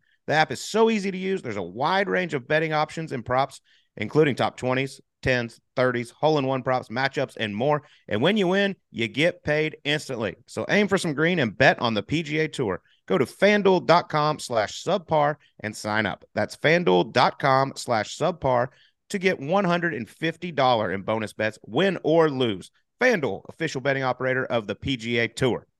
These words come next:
Must be twenty-one years and older and present in select states. First online real money wager only. Ten dollar deposit required. Refund issued as non-withdrawable bonus bets that expire in fourteen days. Restrictions apply. See full terms at fanduel dot com slash sportsbook.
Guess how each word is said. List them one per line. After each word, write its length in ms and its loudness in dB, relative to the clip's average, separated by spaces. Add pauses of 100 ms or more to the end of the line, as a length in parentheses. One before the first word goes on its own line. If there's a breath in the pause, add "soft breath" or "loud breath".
Must 240 -6
be 120 -4
twenty-one 400 -4
years 160 -4
and 100 -6
older 220 -4
and 120 -8
present 320 -8
in 80 -12
select 360 -12
states. 360 -6
First 220 -6
online 360 -6
real 180 -6
money 220 -8
wager 360 -10
only. 280 -4
Ten 260 -10
dollar 240 -2
deposit 400 -6
required. 460 -8 (280)
Refund 400 -8
issued 220 -8
as 160 -8
non-withdrawable 580 -8
bonus 240 -8
bets 280 -10
that 120 -10
expire 340 -4
in 60 -6
fourteen 400 -10
days. 260 -8 (300)
Restrictions 460 -6
apply. 320 -2
See 280 -10
full 220 -10
terms 300 -8
at 120 -12
fanduel 380 -6
dot 200 -6
com 220 -6
slash 300 -10
sportsbook. 460 -8